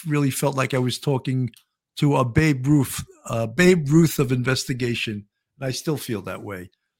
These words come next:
Um, you know, some of the things that, um, that, you know, we were talking about too, and we were talking about that serial killer down in, uh, Virginia.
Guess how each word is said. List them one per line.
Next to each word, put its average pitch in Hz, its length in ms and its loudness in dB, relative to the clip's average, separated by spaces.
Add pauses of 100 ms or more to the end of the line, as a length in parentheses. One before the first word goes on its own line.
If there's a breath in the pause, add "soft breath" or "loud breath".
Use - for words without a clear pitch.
(160)
Um, 131 340 0 (540)
you 190 60 2
know, 185 40 6
some 254 220 4
of 277 60 2
the 247 60 4
things 214 340 2
that, 170 280 2
um, 135 340 4 (580)
that, 147 260 -4 (120)
you 160 120 2
know, 143 60 2
we 135 140 2
were 127 120 2
talking 131 420 0
about 107 240 -2
too, 123 340 -2 (460)
and 156 180 0
we 180 140 4
were 175 160 4
talking 165 320 0
about 147 220 0
that 123 180 0
serial 151 460 2
killer 127 320 0
down 113 400 -2
in, 110 260 -6
uh, 107 140 -8
Virginia. 107 640 -6